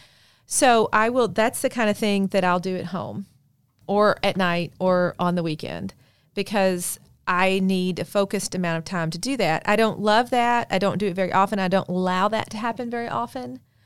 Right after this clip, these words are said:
because I don't like to schedule things. I try to avoid scheduling big things on Monday,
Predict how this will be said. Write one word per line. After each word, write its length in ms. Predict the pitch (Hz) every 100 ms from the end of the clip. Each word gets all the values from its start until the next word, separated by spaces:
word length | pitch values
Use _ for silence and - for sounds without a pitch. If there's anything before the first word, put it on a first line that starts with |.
| _ _ 180
because 300 | 196 214 196
I 80 |
don't 240 | 190 196 -
like 220 | 190 208
to 80 | 196
schedule 400 | - 208 202 208
things. 680 | 220 208 196 202 - - -
I 80 | 196
try 240 | - 226
to 120 | 220 196
avoid 360 | 190 202 202
scheduling 600 | - 202 196 196 196 185
big 200 | 196 185
things 320 | - 190 185
on 160 | 180 175
Monday, 560 | 165 175 214 254 320